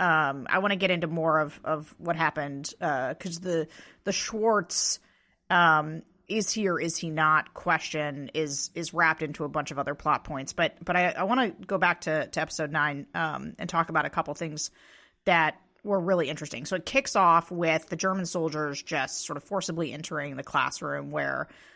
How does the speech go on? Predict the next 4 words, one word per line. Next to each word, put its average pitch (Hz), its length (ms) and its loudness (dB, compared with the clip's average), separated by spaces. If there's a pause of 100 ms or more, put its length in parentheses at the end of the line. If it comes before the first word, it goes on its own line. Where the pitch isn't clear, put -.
(140)
uh, 143 560 0 (400)
Principal 175 420 0
Berrios 208 760 8
is, 170 680 2